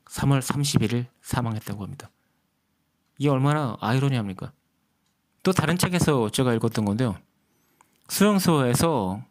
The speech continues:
가장 많이 사망자가 발생하는 때가 크리스마스에서 설날로 이어지는 때라고 합니다. 사람들이 "크리스마스 때는 집에 갈 수 있을 거야. 설날이면 전쟁이 끝나겠지." 이렇게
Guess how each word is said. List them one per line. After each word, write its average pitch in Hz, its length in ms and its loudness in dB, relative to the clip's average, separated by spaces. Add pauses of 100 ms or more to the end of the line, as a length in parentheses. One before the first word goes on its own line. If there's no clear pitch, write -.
(100)
가장 170 400 2
많이 131 180 2
사망자가 143 640 0
발생하는 127 760 0
때가 151 440 0
크리스마스에서 165 880 2
설날로 185 520 0
이어지는 110 340 2
때라고 101 260 -4
합니다. 101 300 -8 (140)
사람들이 147 640 0
"크리스마스 151 480 2
때는 147 340 2 (1040)
집에 135 220 2
갈 117 120 0
수 - 100 -4
있을 104 200 -2
거야. 92 380 -6
설날이면 147 520 2
전쟁이 113 380 -2
끝나겠지." 127 580 -2 (1000)
이렇게 135 480 0